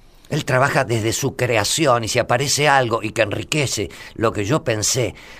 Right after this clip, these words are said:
cómo se desplazaba la muerte, si emitía o no, cómo se relacionaba con el espacio, con el tiempo, con los objetos. Es un laburo que vino haciendo él.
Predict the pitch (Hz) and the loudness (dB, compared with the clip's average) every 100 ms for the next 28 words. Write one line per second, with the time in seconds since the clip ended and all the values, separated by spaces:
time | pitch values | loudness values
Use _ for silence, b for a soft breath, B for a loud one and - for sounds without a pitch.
0 | - 139 143 127 104 - 104 101 117 113 | -4 -2 0 -2 -2 -2 -2 0 2 4
1 | 107 104 117 120 110 113 117 101 B - | 2 2 0 0 0 -2 -4 -4 B -2
2 | - 110 110 - 143 131 104 104 87 101 | 0 -2 -4 -6 -4 2 4 4 2 0
3 | 117 120 113 104 - 135 127 117 110 101 | 0 2 2 0 -2 -2 0 0 2 0
4 | 98 107 110 104 101 101 95 117 107 101 | 0 0 2 0 -2 -4 -2 0 0 -2
5 | 92 98 95 113 117 107 101 101 101 104 | -6 -6 -6 -6 -6 -4 -4 -2 -2 -2
6 | 95 113 107 107 - B B B B B | -4 -4 -4 -4 -6 B B B B B
7 | B - 165 170 156 151 175 139 131 165 | B -4 -2 0 2 4 2 2 -2 0
8 | 151 131 - 139 117 95 85 78 71 | 0 0 0 0 -2 0 0 0 -4